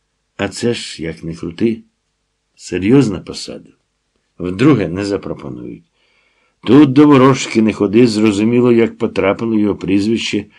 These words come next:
на уста цього чолов'яги, що вмить став йому симпатичним. Звитяга Ігорівна все ж виконала свою обіцянку, дану йому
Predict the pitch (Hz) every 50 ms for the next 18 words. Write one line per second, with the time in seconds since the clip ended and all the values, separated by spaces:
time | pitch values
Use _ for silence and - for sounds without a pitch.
0 | _ _ _ - - 87 85 82 82 78 - - - - - 107 110 117 110 90
1 | - - - - 87 82 85 82 - - 78 69 71 65 64 65 87 110 110 92
2 | 87 - - _ _ _ _ _ _ _ _ _ _ _ _ _ - - - 123
3 | 123 113 104 104 131 160 165 - - - - - - - - 92 104 110 107 104
4 | 101 104 104 98 - - _ _ _ - - 92 90 85 - 80 80 - - -
5 | - - - _ _ _ _ _ _ _ _ _ _ _ _ _ _ _ _ _
6 | _ _ _ _ _ _ _ _ _ _ _ _ _ _ _ _ _ _ _ _
7 | _ _ _ - 104 98 101 104 107 104 - 98 92 95 85 - 101 104 104 101
8 | 90 90 87 87 85 82 80 - - 82 80 80 - 87 95 113 110 - - 78
9 | 76 73 73 69 65 - - 76 73 76 - - 67 - - 92 92 92 85 -
10 | - 78 - _ _ _ _ _ _ _ _ _ _ _ _ _ _ _ - 87
11 | 85 101 117 127 123 123 120 110 110 107 107 107 107